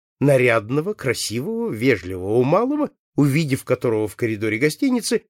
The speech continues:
один, оглядываясь на него, спросит: "Кто это?", а другой ответит: "Слуга господина из четвёртого номера".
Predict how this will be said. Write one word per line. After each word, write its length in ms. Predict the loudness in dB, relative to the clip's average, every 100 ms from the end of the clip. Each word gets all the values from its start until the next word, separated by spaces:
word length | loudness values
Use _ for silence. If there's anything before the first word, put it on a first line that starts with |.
| _
один, 500 | 0 0 4 4 4
оглядываясь 720 | 2 0 2 2 2 -4 -4 -4
на 60 |
него, 280 | -2 -2 -4
спросит: 540 | -4 -4 -4 -6 -12 -14
"Кто 420 | -10 -2 -2 -2
это?", 380 | -6 -2 -4 -4 _ 0
а 100 | 2
другой 480 | 4 2 2 2 2
ответит: 540 | 0 0 0 -2 -4 _ _ _
"Слуга 520 | -8 -2 0 4 4
господина 580 | 4 -4 -4 -4 -2 -2
из 60 | -2
четвёртого 680 | -8 -10 -6 -6 -6 -8 -8
номера". 680 | -8 -12 -18 -20 -20 _